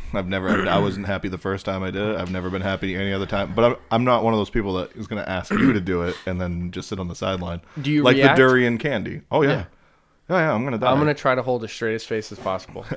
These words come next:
Speaker 1: Oh,
Speaker 2: think I
Speaker 1: okay.
Speaker 2: can
Speaker 1: You're
Speaker 2: do
Speaker 1: gonna
Speaker 2: it?
Speaker 1: be like Shaquille O'Neal?
Speaker 2: No,
Speaker 1: No,
Speaker 2: Shaquille
Speaker 1: no
Speaker 2: made the
Speaker 1: face.
Speaker 2: stupid
Speaker 1: No
Speaker 2: faces, though.
Speaker 1: face.
Speaker 2: He, but he made faces. Every
Speaker 1: Um,
Speaker 2: time he took a bite, he would look at the camera and go,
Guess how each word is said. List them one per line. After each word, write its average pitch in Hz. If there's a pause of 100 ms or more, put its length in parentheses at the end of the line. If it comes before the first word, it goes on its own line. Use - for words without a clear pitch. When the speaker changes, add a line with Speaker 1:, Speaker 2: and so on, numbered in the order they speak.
Speaker 1:
Oh, 117
Speaker 2:
think 135
I 135
Speaker 1:
okay. 131
Speaker 2:
can 135
Speaker 1:
You're -
Speaker 2:
do -
Speaker 1:
gonna -
Speaker 2:
it? -
Speaker 1:
be 107
like 98
Shaquille 101
O'Neal? 98 (120)
Speaker 2:
No, 131
Speaker 1:
No, 95
Speaker 2:
Shaquille 117
Speaker 1:
no 120
Speaker 2:
made 143
the 107
Speaker 1:
face. 92
Speaker 2:
stupid 143
Speaker 1:
No 131 (280)
Speaker 2:
faces, 120
though. 101
Speaker 1:
face. 104
Speaker 2:
He, 135
but 131
he 151
made 131
faces. 98 (260)
Every 110
Speaker 1:
Um, -
Speaker 2:
time 175
he 170
took 165
a 151
bite, 151
he 147
would 135
look 139
at -
the 131
camera 135
and 131
go, 120